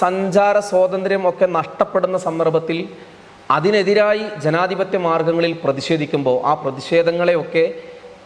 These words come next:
തല്ലിയും അതുപോലെ തന്നെ കള്ളക്കേസുകൾ ചുമത്തിയും ഒതുക്കാം എന്ന ബുദ്ധി ആരാണ് പോലീസിന് പറഞ്ഞു കൊടുക്കുന്നത് എന്ന് നാട്ടിൽ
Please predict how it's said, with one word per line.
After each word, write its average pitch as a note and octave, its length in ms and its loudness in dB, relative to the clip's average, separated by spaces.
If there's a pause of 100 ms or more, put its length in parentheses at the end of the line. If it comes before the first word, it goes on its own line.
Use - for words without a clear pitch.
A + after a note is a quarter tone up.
(120)
തല്ലിയും G#3 600 2 (460)
അതുപോലെ F#3 400 2
തന്നെ F#3+ 180 0 (100)
കള്ളക്കേസുകൾ F3+ 720 0 (140)
ചുമത്തിയും D#3+ 500 0 (180)
ഒതുക്കാം D#3 420 0 (200)
എന്ന D3 220 -2 (300)
ബുദ്ധി C3 320 -2 (580)
ആരാണ് G3+ 300 2 (100)
പോലീസിന് F3 480 2
പറഞ്ഞു D#3+ 280 0
കൊടുക്കുന്നത് D#3+ 420 0 (100)
എന്ന് D3 200 0 (280)
നാട്ടിൽ C#3 240 0